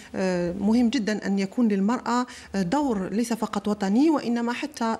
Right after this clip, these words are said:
إقليمي ودولي، بدليل أنه هناك أيضًا، يعني، اتفاقيات حتى مع منظمات دولية التي الجزائر كدولة عندها شراكات معها. بالتالي نريد أن يكون هناك هذا الحضور الدولي للمرأة،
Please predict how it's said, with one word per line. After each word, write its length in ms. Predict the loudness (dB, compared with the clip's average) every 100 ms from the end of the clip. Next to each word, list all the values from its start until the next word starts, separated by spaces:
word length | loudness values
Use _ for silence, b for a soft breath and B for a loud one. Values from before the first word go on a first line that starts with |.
| 0
إقليمي 680 | 0 0 -2 2 2 2 2
ودولي، 480 | 0 0 2 2 0 B B -2
بدليل 340 | 0 2 0
أنه 200 | 0 0
هناك 420 | 0 -2 -4 -4
أيضًا، 180 | -4 -2
يعني، 560 | -4 -4 -2 -2 -2 -4
اتفاقيات 480 | -4 -6 -2 -4
حتى 260 | -4 -4 -2
مع 280 | -2 -2 -6 B B 0
منظمات 540 | 0 2 0 0 -2
دولية 460 | -2 0 0 0 0
التي 320 | -2 -4 -4
الجزائر 400 | -2 0 0 -2
كدولة 480 | -4 -2 0 -2 -4 B B 0
عندها 360 | 0 2 0
شراكات 560 | -2 -4 -4 -4 -4 -2
معها. 560 | -2 -2 -2 0 0 -2 B B
بالتالي 280 | -4 0 2
نريد 320 | 4 4 2
أن 140 | 2 0
يكون 300 | 2 2 2
هناك 380 | 4 2 2 0
هذا 200 | 0 0
الحضور 400 | 0 2 2 2
الدولي 520 | 0 2 4 2 0
للمرأة، 760 | 0 -2 -2 0 0 0 -2